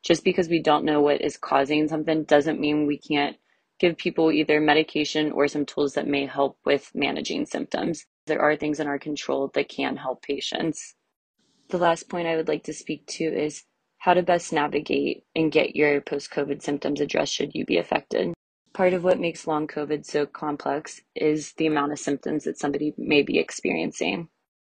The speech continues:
See new patients with easily five to ten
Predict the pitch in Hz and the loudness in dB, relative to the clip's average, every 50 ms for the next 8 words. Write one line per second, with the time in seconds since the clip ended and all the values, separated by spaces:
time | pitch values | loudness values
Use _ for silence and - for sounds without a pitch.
0 | _ - - 160 165 160 156 156 151 - 151 147 147 - - 156 156 156 - - | _ -10 -6 -4 -2 -2 -2 -4 -4 -6 -8 -6 -6 -8 -10 -10 -10 -12 -14 -12
1 | _ - 156 151 147 - - _ _ _ - 160 160 147 147 156 151 156 - - | _ 4 4 4 4 2 -6 _ _ _ -2 -2 -2 2 4 4 2 2 2 2
2 | 147 143 143 143 - - 151 143 - - 147 143 147 151 151 151 | 4 4 4 2 0 -2 -2 -2 -2 -6 -4 -4 -2 -2 -2 -4